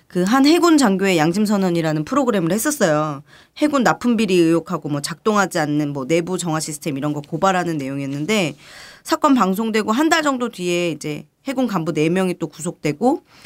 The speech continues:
이 이후에 이제 형사처벌을 서른한 명까지 받았다고 합니다. 그리고 이 통영함 비리랑 관련해서도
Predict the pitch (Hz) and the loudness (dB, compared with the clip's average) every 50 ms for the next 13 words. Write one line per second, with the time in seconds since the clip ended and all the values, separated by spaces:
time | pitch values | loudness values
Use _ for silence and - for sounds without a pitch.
0 | - - - _ _ _ - - 190 185 - - 196 214 202 226 202 175 151 156 | -20 -20 -20 _ _ _ -6 -4 -4 -2 -2 0 0 0 2 2 2 2 2 0
1 | 170 214 269 294 294 311 285 294 269 220 196 196 185 180 175 226 277 269 254 269 | 0 0 0 2 2 2 2 0 -2 -4 -2 -2 -2 -2 0 0 0 0 0 0
2 | 277 277 277 262 254 - 185 202 - 135 135 143 156 156 151 147 - 156 147 156 | 0 0 0 0 0 -2 -4 -4 -4 -6 -6 -4 -4 -4 -6 -8 -8 -8 -8 -8
3 | 147 - 151 143 156 175 214 208 170 139 123 127 - - - - - - - _ | -6 -6 -6 -6 -4 -2 -2 -2 -2 -4 -6 -10 -12 -14 -20 -20 -20 -20 -20 _
4 | _ - 180 170 170 160 151 147 165 - - 302 349 349 359 359 349 330 320 294 | _ -8 -6 -4 0 0 2 0 0 0 2 4 4 6 6 6 4 4 4 4
5 | 220 214 190 185 202 190 196 190 180 180 151 160 175 180 180 175 165 175 165 160 | 4 2 0 0 0 0 0 0 0 0 0 0 0 0 -2 -2 -2 -2 -4 -4
6 | - 240 269 302 349 | -2 0 0 0 0